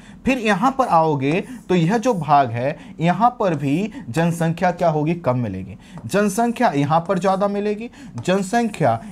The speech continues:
यह यूरोप का जो किनारे वाला भाग है, यहाँ ज़्यादा मिलेगी। जैसे जैसे अंदर की ओर जाओगे,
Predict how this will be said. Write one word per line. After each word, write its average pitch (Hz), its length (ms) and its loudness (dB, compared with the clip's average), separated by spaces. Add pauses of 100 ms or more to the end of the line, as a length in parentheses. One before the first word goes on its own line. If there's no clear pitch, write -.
यह 220 220 2
यूरोप 185 520 2
का 127 140 4
जो 147 160 -2
किनारे 170 480 2
वाला 196 220 2
भाग 151 320 0
है, 131 140 -4
यहाँ 139 200 0
ज़्यादा 180 300 -2
मिलेगी। 190 440 -6 (260)
जैसे 196 380 -2
जैसे 220 280 -2
अंदर 185 420 0
की 202 140 -6
ओर 185 220 0
जाओगे, 139 600 0